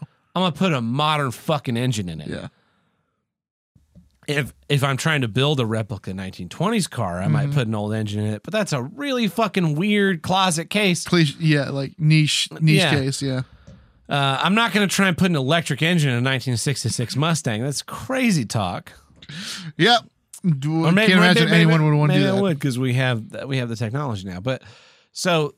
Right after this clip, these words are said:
Speaker 1: they, they keep the tools from you, but then the other big problem is the lies and the
Speaker 2: Mm-hmm.
Speaker 1: misunderstandings, because inevitably every fucking math class, I think my entire life,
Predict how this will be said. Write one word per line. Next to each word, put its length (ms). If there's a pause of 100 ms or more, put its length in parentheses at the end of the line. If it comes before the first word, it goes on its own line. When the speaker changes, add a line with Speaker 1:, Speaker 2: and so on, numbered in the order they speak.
Speaker 1:
they, 260
they 120
keep 240
the 80
tools 280
from 140
you, 140
but 120
then 280
the 100
other 220
big 240
problem 360 (160)
is 200
the 100
lies 760 (120)
and 260
the 60
Speaker 2:
Mm-hmm. 120
Speaker 1:
misunderstandings, 1080
because 400
inevitably 800
every 320
fucking 400
math 240
class, 400
I 80
think 220
my 160
entire 320
life, 360